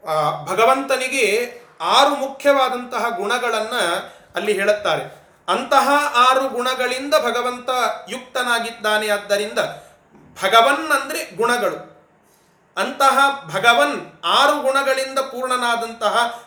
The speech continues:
ಭಗವನ್ ಶ್ರೇಷ್ಠನೇ, ಷಡ್ಗುಣೈಶ್ವರ್ಯ ಶ್ರೇಷ್ಠನೇ ಅಂತ ಹೇಳ್ತಾರೆ. ಈ ಆರು ಗುಣಗಳು ಯಾವುವು ಅಂತನ್ನುವುದನ್ನ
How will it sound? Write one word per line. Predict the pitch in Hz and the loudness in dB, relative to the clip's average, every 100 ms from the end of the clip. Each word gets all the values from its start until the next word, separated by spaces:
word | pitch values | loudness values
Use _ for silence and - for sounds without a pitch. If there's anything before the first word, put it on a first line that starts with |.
| - | -20
ಭಗವನ್ | 147 180 202 196 254 294 208 156 - _ _ _ _ _ - | -6 2 4 4 0 -2 -8 -12 -20 _ _ _ _ _ -14
ಶ್ರೇಷ್ಠನೇ, | - 214 240 - 214 220 262 254 | -2 0 0 -2 -2 -2 -2 -2
ಷಡ್ಗುಣೈಶ್ವರ್ಯ | 202 196 240 247 - 226 220 233 | -4 -4 -2 -2 -2 -4 -4 -4
ಶ್ರೇಷ್ಠನೇ | 226 185 - 202 202 151 - - _ 180 | -4 -6 -6 -6 -4 -8 -12 -20 _ -6
ಅಂತ | 202 226 | -4 -2
ಹೇಳ್ತಾರೆ. | 208 214 - 180 165 233 - - - - | 0 0 0 0 0 -2 -4 -14 -20 -10
ಈ | 233 247 | -4 -2
ಆರು | 240 190 214 277 294 | -2 2 4 4 2
ಗುಣಗಳು | 247 294 294 294 | 0 2 2 2
ಯಾವುವು | 277 240 254 254 | 4 4 4 0
ಅಂತನ್ನುವುದನ್ನ | 240 233 226 226 220 220 247 | -4 -6 -8 -4 -4 -4 -2